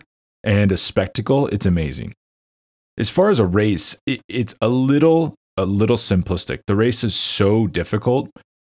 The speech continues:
um, especially when you get into, like, the last sixty K, that it tends to just, just be the, the strongest racer wins. Um, you might be asking, like, "Isn't that, like, every bike race?" But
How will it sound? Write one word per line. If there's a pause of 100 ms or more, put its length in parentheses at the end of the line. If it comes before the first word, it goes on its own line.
(120)
um,
especially
when
you
get
into,
like,
the
last
sixty
K, (340)
that
it
tends
to
just,
just
be
the,
the
strongest
racer
wins. (340)
Um,
you
might
be
asking,
like,
"Isn't
that,
like,
every
bike
race?"
But